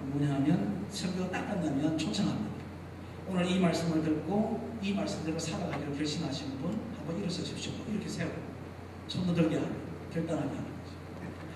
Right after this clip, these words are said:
왜냐하면 결단해도 안 사는데 그나마 결단하게 함으로 자기 스스로를 자꾸 되돌리고 결심하게 만들어주려고 하는 거거든요. 그러므로 여러분, 그렇게 세우지 않더라도 적어도 설교 한 편에는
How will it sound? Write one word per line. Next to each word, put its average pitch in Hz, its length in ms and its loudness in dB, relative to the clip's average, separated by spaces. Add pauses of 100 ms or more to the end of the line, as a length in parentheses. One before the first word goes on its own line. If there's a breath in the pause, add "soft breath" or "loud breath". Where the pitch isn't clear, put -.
(180)
왜냐하면 208 440 8
결단해도 262 440 6
안 - 180 8
사는데 - 840 6
그나마 254 420 10
결단하게 214 580 8
함으로 202 440 4
자기 208 240 2
스스로를 214 340 2
자꾸 220 320 -2
되돌리고 214 460 4
결심하게 - 500 4
만들어주려고 156 580 0
하는 - 140 -4
거거든요. 131 500 -4 (580 loud breath)
그러므로 185 360 6
여러분, 170 200 4
그렇게 214 260 4
세우지 - 340 6
않더라도 - 760 2 (460)
적어도 - 320 8
설교 - 320 8
한 214 160 4
편에는 - 540 2